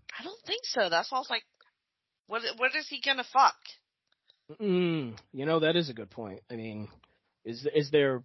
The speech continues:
Speaker 2: uh, some sort of metal thing you put it in? I, I don't know how this
Speaker 1: An
Speaker 2: works.
Speaker 1: attachment of some sort?
Speaker 2: It's just like, is it like a, a fleshlight type of
Speaker 1: Yeah,
Speaker 2: thing?
Speaker 1: yeah,
Speaker 2: Or
Speaker 1: I think so, probably.
Speaker 2: You have to pay extra for that, I would imagine.
Speaker 1: <laughs>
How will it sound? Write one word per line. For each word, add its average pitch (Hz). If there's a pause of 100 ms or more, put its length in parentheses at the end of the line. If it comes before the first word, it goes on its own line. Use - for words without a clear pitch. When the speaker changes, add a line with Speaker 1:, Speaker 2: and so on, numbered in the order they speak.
(260)
Speaker 2:
uh, 113
some 147
sort 143
of 120 (140)
metal 180 (260)
thing 240
you 190
put 220
it 247
in? 277
I, 151
I -
don't 147
know 143
how 135
this 127
Speaker 1:
An 180
Speaker 2:
works. 113
Speaker 1:
attachment 247
of 247
some 254
sort? - (1900)
Speaker 2:
It's -
just -
like, 143
is 180
it 170
like 165
a, 151
a 127 (100)
fleshlight 233
type 247
of 233
Speaker 1:
Yeah, 349
Speaker 2:
thing? 269
Speaker 1:
yeah, 285
Speaker 2:
Or 311
Speaker 1:
I -
think -
so, 208
probably. 165 (920)
Speaker 2:
You 147
have 143
to 127
pay 127
extra -
for 117
that, 101
I 104
would 110
imagine. 120
Speaker 1:
<laughs> -